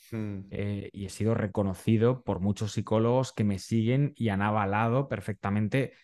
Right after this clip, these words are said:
Speaker 2: pues, los mensajes que doy. Ahora, cuando he tocado algún aspecto un poco más escabroso quizá para ellos, como lo que es un rasgo de la personalidad, me han dicho que,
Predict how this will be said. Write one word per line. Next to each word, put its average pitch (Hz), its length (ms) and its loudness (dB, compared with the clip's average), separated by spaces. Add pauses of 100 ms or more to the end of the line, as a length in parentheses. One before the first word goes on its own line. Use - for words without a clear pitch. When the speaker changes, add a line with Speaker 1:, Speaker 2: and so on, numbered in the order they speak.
(120)
Speaker 2:
pues, 95 140 -6
los 101 120 -2
mensajes 101 480 -2
que 95 140 0
doy. 110 280 2 (240)
Ahora, 123 240 4
cuando 113 240 2
he 123 40 0
tocado 180 420 2
algún 170 240 0
aspecto 160 560 -2
un 123 120 -2
poco 135 240 -2
más 139 300 0
escabroso 123 640 0
quizá 127 300 0
para 120 220 4
ellos, 120 440 -2 (260)
como 104 200 -2
lo 101 100 0
que 120 80 -6
es 110 80 -2
un 127 120 4
rasgo 123 280 4
de 110 60 6
la 104 120 2
personalidad, 107 680 0 (600)
me 123 120 -4
han 120 100 -2
dicho 127 280 -2
que, 117 340 2